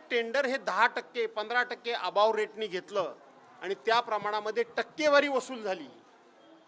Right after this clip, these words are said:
टेंडर निघाली, वर्क ऑर्डर दिल्या, टक्केवाऱ्या वसूल झाल्या,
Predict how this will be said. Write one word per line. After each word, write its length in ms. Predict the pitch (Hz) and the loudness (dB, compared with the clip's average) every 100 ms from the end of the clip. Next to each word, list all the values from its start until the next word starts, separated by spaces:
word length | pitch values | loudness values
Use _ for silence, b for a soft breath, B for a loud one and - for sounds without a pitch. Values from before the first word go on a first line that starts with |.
| _ _ - - - | _ _ -20 -20 -8
टेंडर 320 | 190 208 254 | -6 0 0
निघाली, 440 | 254 254 262 269 311 - - - - - - - | 0 2 2 2 -6 -12 -20 -20 -20 -20 -20 -10
वर्क 280 | 160 220 240 | -2 -2 2
ऑर्डर 240 | 247 254 | 2 0
दिल्या, 420 | 233 254 269 294 - - - - - | -2 0 0 0 0 -4 -4 -18 -10
टक्केवाऱ्या 520 | 208 - 247 254 254 | -10 -6 0 0 2
वसूल 280 | 240 226 262 | 0 -2 -4
झाल्या, 400 | 247 240 262 294 | -2 0 0 -4